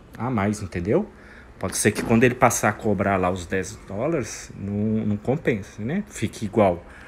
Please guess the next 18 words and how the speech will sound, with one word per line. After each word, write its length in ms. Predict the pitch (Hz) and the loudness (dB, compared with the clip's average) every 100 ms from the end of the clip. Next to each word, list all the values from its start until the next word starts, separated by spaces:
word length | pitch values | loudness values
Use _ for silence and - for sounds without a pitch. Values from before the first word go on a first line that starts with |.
| - - - | -20 -16 -6
Mas, 220 | 95 - | -4 -2
por 160 | - | 2
enquanto, 580 | 113 107 110 120 160 170 170 | 2 4 4 4 2 -2 0
tá 400 | 156 156 190 - - - - - - - - - - - - - - | 4 6 4 0 -12 -20 -20 -20 -20 -20 -20 -20 -20 -20 -20 -14 0
melhor 600 | 123 131 107 107 127 160 | 4 6 8 8 8 6
você 380 | 170 - 156 - - - | 2 2 -2 -2 -10 -4
usar 600 | 123 104 113 110 147 160 - - - - - - - | -4 0 0 0 -2 -6 -14 -20 -20 -20 -20 -12 -4
a 80 | |
conta 320 | 113 - 107 123 | -2 2 2 2
da 200 | 117 214 | 4 6
Nomad, 380 | 214 113 92 - - - - - - - - - - | 6 6 2 -2 -10 -12 -20 -20 -20 -20 -20 -20 -14
tá 120 | - 90 | -4 0
bom? 260 | 120 226 - - - | 4 2 0 -10 0
Pra 140 | - | 0
fazer 340 | - 110 101 | 4 2 2
essas 260 | 104 - - | 0 -2 -8
transferências, 760 | - 110 - 147 170 104 - - | -2 -2 2 2 2 -2 -4 -8
você 200 | 98 | -8